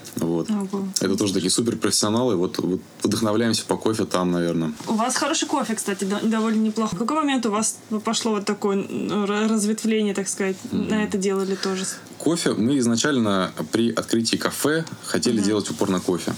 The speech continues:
Speaker 1: Выявляли для себя вот некие аспекты, которые должны присутствовать в нашем кафе, на что мы хотим сделать упор. А, мы хотим делать открытую кухню. Мы хотим делать, э, чтоб там было место для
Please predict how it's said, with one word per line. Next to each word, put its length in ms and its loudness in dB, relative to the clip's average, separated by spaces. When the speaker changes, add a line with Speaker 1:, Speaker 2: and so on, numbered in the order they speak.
Speaker 1:
Выявляли 520 2
для 100 4
себя 340 2
вот 360 0
некие 300 2
аспекты, 420 0
которые 280 2
должны 240 2
присутствовать 440 2
в 40 2
нашем 220 -2
кафе, 360 0
на 100 0
что 160 0
мы 100 2
хотим 380 0
сделать 520 0
упор. 440 0
А, 640 0
мы 120 2
хотим 320 2
делать 300 2
открытую 360 0
кухню. 460 0
Мы 100 0
хотим 300 2
делать, 480 2
э, 480 4
чтоб 200 -2
там 220 2
было 140 2
место 460 2
для 600 2